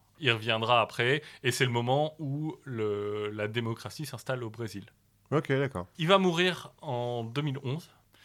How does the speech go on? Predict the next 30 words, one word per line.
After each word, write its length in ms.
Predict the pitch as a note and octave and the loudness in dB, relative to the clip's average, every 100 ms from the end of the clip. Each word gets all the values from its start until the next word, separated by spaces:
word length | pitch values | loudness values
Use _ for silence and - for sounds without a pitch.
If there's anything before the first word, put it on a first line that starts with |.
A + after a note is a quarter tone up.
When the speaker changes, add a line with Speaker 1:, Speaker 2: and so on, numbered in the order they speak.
| - - - | -20 -20 -8
Speaker 1:
Il 160 | D3+ C#3 | -2 2
meurt 400 | D3+ F3+ G#3 - | 4 6 4 0
le 240 | F3+ C#3+ C#3+ | 0 2 2
jour 560 | C3+ F3 G3+ G3 - | 0 0 0 -2 -4
où 200 | E3+ E3+ D#3 - | -4 -4 -4 -4
Corinthians 640 | D#3 D3+ C#3+ C#3 D#3+ F3 - | -2 0 -2 -4 -4 -4 -6
remporte 580 | - D3+ D3+ F#3 - - | 2 2 4 0 -2 -6
le 180 | D3 B2 | 0 0
championnat 480 | - C#3 - C#3 D3 | 0 -4 -2 -4 -4
du 120 | C#3+ | -6
Brésil 500 | B2+ C3+ B2 A#2+ A2 _ _ _ | -2 -2 -2 -10 -14 _ _ _
en 220 | C3+ A#2 | -8 -6
battant 400 | A2+ B2 - C#3+ | -2 -2 -2 -4
Palmeiras. 640 | C3+ C3+ B2+ A#2+ F3+ - - - | 2 4 4 0 -4 -10 -16 -14
Speaker 2:
C'est 100 | - | -4
pas 80 | F#2 | -2
la 60 | |
première 260 | F2+ F#2+ G2+ | 0 0 2
fois 220 | B2+ G2 - _ _ _ - | 2 0 -4 _ _ _ -12
qu'il 140 | G#2 | -2
gagne 200 | F#2+ F#2 D2 _ - | 0 0 -2 _ -6
les 100 | F#2+ | 4
Speaker 1:
Non. 160 | D#3+ D#2+ D2 - | 6 4 -4 -10
Speaker 2:
Ouais. 180 | G2+ F2 - | -6 -6 4
Speaker 1:
Mais 180 | C3+ C3 | 8 8
il 60 | |
meurt 320 | C3+ E3+ F#3 - _ _ - | 8 6 4 -2 _ _ -4
pile 300 | F3+ F#3+ G3 | -2 0 -2
ce 180 | - D#3 | 0 2
jour-là. 400 | C3+ C#3 B2 | 4 4 2